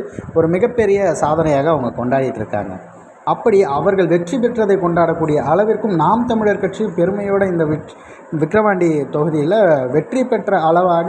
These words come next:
அவர்களது வாக்கு வித்தியாசங்களை பார்த்து கொண்டாடுகிறார்கள். அதற்கான மிக முக்கியமான காரணம், இரண்டாயிரத்தி இருபத்தி ஒன்று சட்டப்பேரவை தேர்தல்ல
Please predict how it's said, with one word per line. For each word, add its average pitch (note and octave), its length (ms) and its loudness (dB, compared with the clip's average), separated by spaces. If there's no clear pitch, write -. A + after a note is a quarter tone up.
அவர்களது C#3+ 500 0
வாக்கு F3+ 380 0
வித்தியாசங்களை E3 600 0
பார்த்து C3+ 300 -2
கொண்டாடுகிறார்கள். A#2 840 -2
அதற்கான C#3 460 -4
மிக D3 240 -4
முக்கியமான G3 580 -2
காரணம், B2+ 500 -2
இரண்டாயிரத்தி A3 680 0
இருபத்தி G#3+ 340 0
ஒன்று F#3 220 2
சட்டப்பேரவை F#3 580 0
தேர்தல்ல C#3+ 480 -2